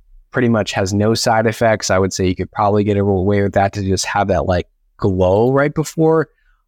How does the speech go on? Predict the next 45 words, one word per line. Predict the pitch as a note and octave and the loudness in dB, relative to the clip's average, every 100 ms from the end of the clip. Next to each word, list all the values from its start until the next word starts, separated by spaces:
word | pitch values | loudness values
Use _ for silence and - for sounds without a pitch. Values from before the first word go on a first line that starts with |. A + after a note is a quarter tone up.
| _ _ - | _ _ -2
a | C3+ | 2
wedding. | D3 C#3+ D#3 D#3 D#3 C3 - | 4 4 2 2 2 -2 -2
Um, | G#2 G#2+ G2+ G2 G2 G2+ - | -2 0 0 -2 -4 -8 -2
but | A2 G2 - | -2 -2 -4
beyond | A#2+ C#3 E3+ D#3 | -2 0 2 2
that, | C#3+ C3+ | 2 0
I, | G#2 - G#2 | 0 -2 -4
I | A2+ | 0
would | C3+ B2+ | 2 2
be | G#2+ | 0
very | G2 A#2 B2 G#2 | 0 2 2 0
cautious | A2+ G2+ - G2 - | 0 0 0 -4 -2
about | G2 F#2 | 0 -2
things | G2+ G2 | -2 -4
that | G2+ | -2
I'm | F#2 F#2 | -4 -4
doing. | G2 F#2+ F#2+ | -4 -2 -4
And | F2+ A2 | -2 0
then | D3 D#3 C3+ A#2+ _ _ _ - | 0 0 -2 -6 _ _ _ -4
if | A2+ | -2
you | A#2+ | 0
have | C3+ D#3+ F3 | 0 2 2
a | |
relationship | C#3+ B2 A2 G#2+ A2+ | 2 2 0 -2 -2
with | G#2 | 0
your | G#2 | 0
dermatologist, | G2 G2+ G2 - F#2+ F#2+ F#2+ F#2+ - | 0 0 -2 -2 0 2 2 0 0
I | G2+ | 0
always | G#2 G2 | 2 0
tell | - G2+ | -2 -2
people | A2 F#2+ G2 | -2 -2 0
that | G2 F#2+ | 0 0
are, | F#2 F2 F2 - | 0 0 0 0
I've | B2+ | -2
had | D#3 F#3+ | 0 -2
a | |
few | - A#2 | 0 -2
people | A2 F#2+ | -2 -6
come | - G#2+ | -4 -2
into | G2 G#2 | -2 -2
me | F#2+ | -2
right | F2+ F#2+ | 0 -2
before | F2 G2 F#2+ | -4 -4 -2
their | F2 | -2
weddings, | F#2 G#2+ F#2 F2+ F#2+ | 0 0 -2 -4 -10